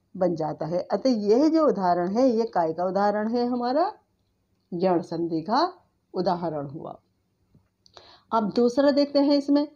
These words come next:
ई प्लस आ बराबर भी क्या होता है? या ही होता है।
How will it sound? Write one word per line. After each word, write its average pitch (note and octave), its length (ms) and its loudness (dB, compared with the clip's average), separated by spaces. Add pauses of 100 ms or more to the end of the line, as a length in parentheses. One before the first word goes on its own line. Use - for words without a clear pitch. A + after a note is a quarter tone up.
(240)
ई C#4+ 240 -2 (220)
प्लस G#3+ 360 0 (120)
आ A3 300 2
बराबर F#3 500 -2
भी A3+ 220 -2
क्या F#3 260 0
होता F3+ 300 -2
है? C#4 360 0 (320)
या E3+ 300 2
ही A3 500 2 (120)
होता F3 240 -2
है। E3+ 320 -2